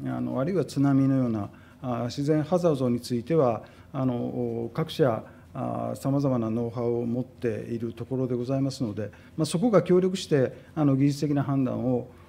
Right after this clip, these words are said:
お、する、サポートをするという、あるいはサポートをされるということ自身は、あの、大きな問題であるとは考えておりませんし、むしろ、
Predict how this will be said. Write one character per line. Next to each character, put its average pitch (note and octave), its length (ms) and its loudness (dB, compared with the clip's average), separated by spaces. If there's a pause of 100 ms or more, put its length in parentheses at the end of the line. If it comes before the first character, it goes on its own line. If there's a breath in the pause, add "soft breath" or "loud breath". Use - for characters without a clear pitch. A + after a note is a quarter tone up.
(180 loud breath)
お、 A2+ 1300 -4 (560)
す C#3+ 180 -2
る、 C#3 580 2
サ C3 160 -8
ポ G#3 180 -2
ー - 20 2
ト B2+ 140 -2
を A#2+ 40 0
す - 140 -6
る D3 120 -4
と C3+ 120 -6
い A2+ 60 0
う、 A2+ 160 -2
あ C3 40 -2
る F3 80 4
い - 20 6
は B2 220 6 (160 loud breath)
サ - 160 -2
ポ C#3+ 120 -2
ー - 20 0
ト A#2+ 100 -6
を A2 40 -8
さ D3 160 -4
れ D3 80 4
る D#3+ 120 0
と D3 100 -2
い C#3 60 2
う C3 60 -4
こ C#3+ 100 -6
と B2+ 340 -2
自 C3 60 -6 (180)
身 C3+ 120 0
は、 G#2+ 180 -4 (300 loud breath)
あ C#3 120 0
の、 B2+ 100 2
大 A#2+ 1600 -6
き A#2 80 -4
な A#2+ 60 -2
問 B2 200 2
題 B2+ 160 2
で B2 220 -2 (920 loud breath)
あ D#3 100 4
る D#3+ 80 4
と C3+ 120 -2
は A#2 60 0
考 - 160 -2 (120)
え D3 60 0
て D3 80 -2
お D#3 40 0
り D3+ 60 -2
ま D3+ 120 -2
せ D#3 120 -2
ん D3+ 60 -2
し、 A#2+ 260 -4 (240 loud breath)
む F3+ 100 2
し G#3 120 4
ろ、 B2+ 720 4